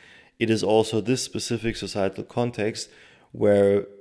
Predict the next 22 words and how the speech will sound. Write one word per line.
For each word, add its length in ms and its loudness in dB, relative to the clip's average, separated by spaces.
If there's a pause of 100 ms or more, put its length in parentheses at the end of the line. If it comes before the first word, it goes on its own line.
(420)
living 460 4
according 800 0
to 180 -6
those 300 4
rules, 460 0
to 180 -8
those 260 2
religious 520 -6
rules, 420 0 (640)
is 140 0
actually 420 0
functioning 540 -4
the 100 -2
best, 400 -4 (460)
because 440 2
it 80 0
is 300 -4
actually 360 0
designed, 440 2
or 120 2
the, 120 -4 (120)
the, 100 -6